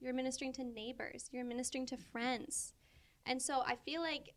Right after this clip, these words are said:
my mom and I just had this conversation too, and how it changes your perspective when you see your life like that as a ministry. Like, we're the hands and feet of Jesus. You know, we're here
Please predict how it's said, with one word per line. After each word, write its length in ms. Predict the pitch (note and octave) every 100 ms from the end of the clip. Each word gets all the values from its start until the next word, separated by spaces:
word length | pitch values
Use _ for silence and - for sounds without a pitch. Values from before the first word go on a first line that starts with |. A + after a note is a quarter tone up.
| -
my 120 | B3+
mom 200 | A#3+ B3+
and 100 | D#4
I 60 | C4
just 160 | A#3 -
had 120 | A#3+
this 140 | G#3+
conversation 560 | - A3+ A3 A3+ A#3 A3+
too, 240 | - D#4
and 100 | A3+
how 160 | - C4
it 80 | -
changes 540 | - C4+ E4 E4+ B3
your 80 | G#3+
perspective 800 | - G#3+ - - - - - - - - -
when 260 | A#3+ B3 B3
you 200 | A#3+ A#3
see 420 | - - D4 D#4+
your 140 | D#4+
life 380 | C4 A#3+ A#3+ A#3
like 180 | - G#4
that 240 | B3+ A3+ -
as 160 | A#3 A3
a 60 |
ministry. 920 | G#3+ A3 A#3 A3+ G#3+ - - - - - _ _ _ _
Like, 300 | B3 A3+ - - - _
we're 100 | D4
the 80 | D#4+
hands 300 | B3 B3 A#3+
and 100 | A#3+
feet 160 | A#3 A#3
of 80 | G#3
Jesus. 720 | A3+ A3+ - - C4+ - - - - - - -
You 100 | B3+
know, 260 | A#3+ A3 A3
we're 220 | A#3 B3+
here 720 | C4 - D#4+ D4 A3 G#3+ A3+